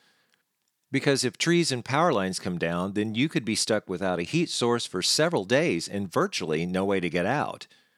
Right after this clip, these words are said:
So if you happen to get under an ice storm warning, then you really need to take the appropriate precautions to be able to survive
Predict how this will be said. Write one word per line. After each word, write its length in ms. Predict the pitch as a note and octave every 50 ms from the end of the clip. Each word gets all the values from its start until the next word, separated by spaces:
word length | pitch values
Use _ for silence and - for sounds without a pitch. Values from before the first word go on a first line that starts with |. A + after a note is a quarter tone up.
| _ _ _ _ _ _ _ _ _ _ _ _ _ _ _ _ _ _ _ _ _ _ _ _ _
So 300 | - - D3+ C3+ C3 B2+
if 200 | A#2 C3 B2+ A2
you 120 | C3 C3
happen 300 | B2 D3 D#3 C#3+ - A#2
to 80 | A2+ A2+
get 200 | G#2+ B2+ C3 B2 -
under 320 | C3+ E3 G3+ G3 B2 G2 F#2+
an 80 | F#2+
ice 220 | - F2 F2+ E2+ -
storm 260 | - F#2+ F2 D#2+ D#2+
warning, 320 | D#2+ E2 E2 E2+ F#2 G2+
then 200 | F#2 A2+ A2 A2
you 140 | A#2+ C#3 C#3+
really 320 | C3 C3 E3 F#3+ G3 D#3+
need 220 | A#2+ A2 A2+ G#2+ F#2
to 80 | F#2+
take 260 | E2+ - A2 G2+ F2+ -
the 100 | F#2 F2
appropriate 560 | E2 - - F#2+ F2 - - E2+ D#2 - -
precautions 720 | - D2+ - - B2 D3 D3 C3+ - F#2+ D#2+ E2 E2+ -
to 100 | - F2+
be 160 | E2 F2 F#2
able 180 | F#2+ E2 D#2+ D#2
to 180 | - F2 E2
survive 640 | - - D#2 C#2 D2+ G#2 A#2 A#2 G2 D#2+ D#2 D#2+ -